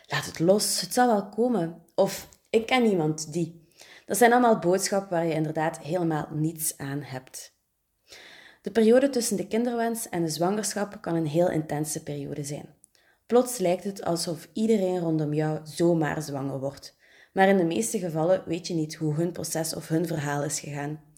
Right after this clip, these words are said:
Nu, ik wil jullie nogmaals opnieuw geruststellen. Tachtig procent van de koppels zijn, of van de vrouwen zijn binnen het jaar zwanger.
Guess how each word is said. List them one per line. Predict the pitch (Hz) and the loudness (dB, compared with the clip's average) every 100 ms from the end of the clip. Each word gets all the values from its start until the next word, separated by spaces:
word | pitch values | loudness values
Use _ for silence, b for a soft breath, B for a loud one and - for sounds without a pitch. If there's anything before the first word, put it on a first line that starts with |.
| _ B B B B B B B | _ B B B B B B B
Nu, | 226 - - | 2 2 -4
ik | - 214 | -2 4
wil | 240 | 6
jullie | 233 220 - - _ | 8 4 0 -8 _
nogmaals | - 190 208 226 226 233 233 | -2 0 0 0 0 0 -2
opnieuw | 170 - 190 196 190 | -6 -2 0 0 -4
geruststellen. | - 156 160 - - 202 208 214 B B B | -6 -4 -2 -4 -4 0 0 -2 B B B
Tachtig | - 202 - 247 - | -2 -2 -2 -8 -8
procent | 226 220 185 175 190 | -6 -4 -2 -2 -2
van | 175 | -4
de | - | -4
koppels | - - 175 175 - | -6 -4 -4 -4 -6
zijn, | - 165 151 156 | -4 -2 0 -2
of | - | -10
van | - 156 | -8 -4
de | 151 | -4
vrouwen | - 143 156 175 185 B B B | -4 -2 0 0 -2 B B B
zijn | 170 160 | 2 2
binnen | 165 165 | 4 4
het | 151 151 | 2 -2
jaar | 135 135 - | -6 -6 -10
zwanger. | - 127 131 - - | -8 -6 -8 -12 -20